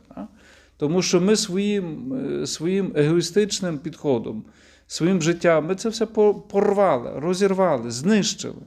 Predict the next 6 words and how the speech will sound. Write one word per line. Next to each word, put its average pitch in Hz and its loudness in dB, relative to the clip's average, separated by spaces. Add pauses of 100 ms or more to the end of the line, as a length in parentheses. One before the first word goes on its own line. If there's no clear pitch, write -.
а? - -18 (640)
Ось, 123 0
е, 123 -4 (340)
поруйнували. 190 4
Тобто 185 -4 (280)
ми, 190 2